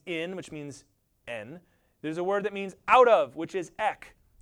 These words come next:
That is a significant word because it is used in relation to the Great Tribulation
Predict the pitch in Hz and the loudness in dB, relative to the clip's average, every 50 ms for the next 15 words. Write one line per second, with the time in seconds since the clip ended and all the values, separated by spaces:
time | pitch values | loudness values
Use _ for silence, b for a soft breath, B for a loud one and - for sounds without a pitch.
0 | - - - - - 185 208 214 165 196 175 - - 170 175 196 185 - 196 - | -20 -20 -14 -6 -2 0 0 0 -2 -4 -8 -8 -8 -8 -8 -8 -8 -8 -10 -10
1 | 208 185 185 202 185 185 175 139 113 95 - - 160 156 - 175 170 160 151 - | -10 -10 -6 -4 -2 -2 -2 -2 -4 -6 -12 -12 -12 -10 -6 -6 -6 -6 -6 -10
2 | - 185 170 165 151 131 143 165 190 196 170 151 147 135 - 165 151 147 147 143 | -8 -6 -4 -4 -4 -6 -8 -8 -6 -4 -4 -6 -6 -8 -10 -12 -8 -8 -6 -4
3 | 160 175 165 - - 147 135 131 131 b b b b - - 190 165 135 123 123 | -4 -4 -6 -6 -10 -12 -12 -14 -18 b b b b -10 -4 -2 -2 -2 -4 -8
4 | - _ _ _ - 135 131 135 135 131 123 - - 131 127 123 120 117 117 110 | -12 _ _ _ -12 -10 -6 -6 -6 -6 -6 -10 -12 -10 -10 -8 -10 -10 -10 -12
5 | - 113 104 107 | -14 -16 -18 -20